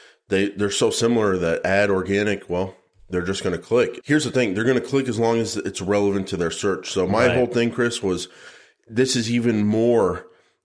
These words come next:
Speaker 1: um, opportunity for us advertisers. We're gonna get more clicks on mobile because they look more similar. But with great opportunity comes great responsibility.
Speaker 2: Mm.
Speaker 1: So I think
Speaker 2: Wow.
Speaker 1: serving up relevant ads, quality businesses, quality options for search users,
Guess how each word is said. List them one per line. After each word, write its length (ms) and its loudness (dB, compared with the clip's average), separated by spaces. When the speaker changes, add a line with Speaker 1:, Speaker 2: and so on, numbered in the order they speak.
Speaker 1:
um, 340 0
opportunity 800 0
for 280 2
us 160 0
advertisers. 720 0
We're 100 -2
gonna 180 -2
get 160 0
more 260 0
clicks 320 -2
on 180 2
mobile 300 0
because 240 -6
they 80 2
look 200 0
more 140 0
similar. 480 -2
But 140 4
with 180 -4
great 440 2
opportunity 720 0
comes 360 -4
great 300 0
responsibility. 960 -4
Speaker 2:
Mm. 280 -6
Speaker 1:
So 220 2
I 100 4
think 360 0
Speaker 2:
Wow. 240 -10
Speaker 1:
serving 560 2
up 200 2
relevant 480 2
ads, 380 0
quality 520 0
businesses, 600 -2
quality 460 0
options 460 0
for 140 -8
search 360 -4
users, 380 -4